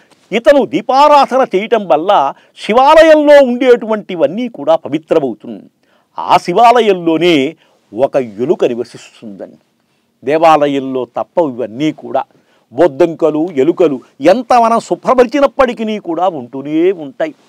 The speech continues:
ఎందుకంటే వాటి పుణ్యం అక్కడ లభించడం. అడవిలో ఉండేవి కొన్ని ఉంటాయి, అరణ్యాల్లో ఉండేవి కొన్ని ఉంటాయి, గృహాల్లో ఉండేవి కొన్ని ఉంటాయి, కానీ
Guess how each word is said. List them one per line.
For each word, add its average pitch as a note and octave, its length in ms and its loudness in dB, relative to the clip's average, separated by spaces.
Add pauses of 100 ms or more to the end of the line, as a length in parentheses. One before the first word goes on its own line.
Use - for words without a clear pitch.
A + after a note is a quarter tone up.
(220)
ఎందుకంటే C#4+ 520 0
వాటి A3+ 360 0
పుణ్యం D4+ 420 0 (160)
అక్కడ D#3 220 -4
లభించడం. E3+ 560 -2 (680)
అడవిలో F3+ 400 2
ఉండేవి G#3 380 -2
కొన్ని G#3 260 -4
ఉంటాయి, A3 340 -10 (240)
అరణ్యాల్లో G#3+ 600 4
ఉండేవి G#3 420 -2
కొన్ని G3 240 -4
ఉంటాయి, A3+ 360 -8 (260)
గృహాల్లో A#3+ 520 4
ఉండేవి G#3 380 -4
కొన్ని F3+ 240 -6
ఉంటాయి, A3 360 -8 (320)
కానీ B3 460 2